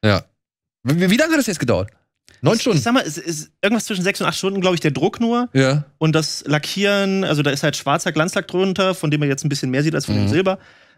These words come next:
Speaker 2: Äh, und dann obendrauf, der wurde, den hab ich dann poliert,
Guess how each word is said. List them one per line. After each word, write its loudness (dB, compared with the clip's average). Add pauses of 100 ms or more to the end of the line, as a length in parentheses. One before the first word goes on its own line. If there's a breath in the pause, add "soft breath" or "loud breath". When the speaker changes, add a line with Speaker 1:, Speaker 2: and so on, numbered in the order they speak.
(120)
Speaker 2:
Äh, 2 (140)
und 0
dann 0
obendrauf, 0 (160)
der 0
wurde, 4
den -6
hab 2
ich -4
dann -4 (340)
poliert, 2